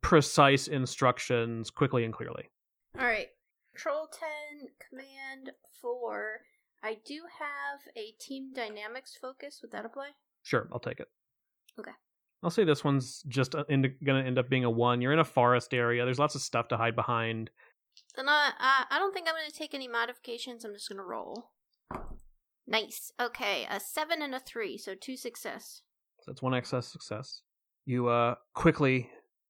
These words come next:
Speaker 1: you know, have everybody get into positions, offering guidance as needed.
Speaker 2: Can I get a description of the location we're currently occupying?
Speaker 1: You are on an upward sloping forest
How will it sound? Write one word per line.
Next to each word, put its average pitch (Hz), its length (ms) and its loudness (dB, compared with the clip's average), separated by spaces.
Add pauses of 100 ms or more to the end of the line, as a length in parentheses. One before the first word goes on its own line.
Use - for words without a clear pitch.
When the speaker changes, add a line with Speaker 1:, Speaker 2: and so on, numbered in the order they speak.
(160)
Speaker 1:
you 147 140 -2
know, 123 80 0
have 120 180 2
everybody 117 580 0 (320)
get 127 200 -2
into 120 160 -10
positions, 120 580 -6
offering 117 720 0
guidance 120 420 -2
as 123 240 -4
needed. 117 300 -4 (600)
Speaker 2:
Can - 140 -8
I 285 40 -2
get 370 160 -4
a 330 300 2
description 240 520 -6
of 208 200 -8
the 196 400 -6
location 208 640 -6
we're 180 160 -4
currently 196 580 -6
occupying? 214 760 -8 (420)
Speaker 1:
You 185 280 4
are 156 680 8 (440)
on 147 260 6
an 127 60 -8
upward 143 420 6
sloping 131 800 4 (480)
forest - 960 6